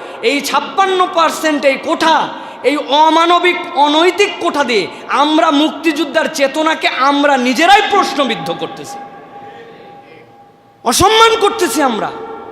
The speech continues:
একটা ছেলে একশো মার্কের মধ্যে আশি মার্ক পাবে, এরপরে সে অ্যালাউ হবে। আরেকটা ছেলে তেত্রিশ মার্ক পাবে,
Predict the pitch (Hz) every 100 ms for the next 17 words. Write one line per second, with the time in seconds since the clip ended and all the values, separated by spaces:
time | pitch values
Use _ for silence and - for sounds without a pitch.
0 | - - - - 247 - 311 247 277 320
1 | 349 - - - - - 208 240 - 311
2 | 320 311 302 302 294 254 262 370 359 -
3 | 247 180 135 - - - - 208 254 -
4 | 349 302 302 285 254 330 262 214 151 -
5 | - - - 226 302 392 - 359 320 370
6 | - 330 - 392 311 339 370 - 311 247
7 | 180